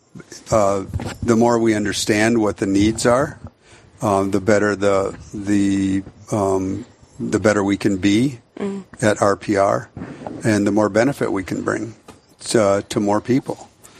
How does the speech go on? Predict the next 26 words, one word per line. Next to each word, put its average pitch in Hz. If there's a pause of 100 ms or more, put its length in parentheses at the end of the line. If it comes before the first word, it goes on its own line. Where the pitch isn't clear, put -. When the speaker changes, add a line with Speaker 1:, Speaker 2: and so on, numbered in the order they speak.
Speaker 2:
For 214
Speaker 1:
So -
Speaker 2:
sure, 101
Speaker 1:
I'm, 104
Speaker 2:
yeah. 98
Speaker 1:
I'm 107 (360)
very 110
interested 104
in, 95 (240)
um, 95 (580)
getting 104
Sioux 110
Falls 98
to 110
the 95
top 98
of 95
that. 95 (400)
Uh, 98 (680)
<laughs> -
we 113
are 120
the 120
biggest. 113 (420)
Um, 104
so, 104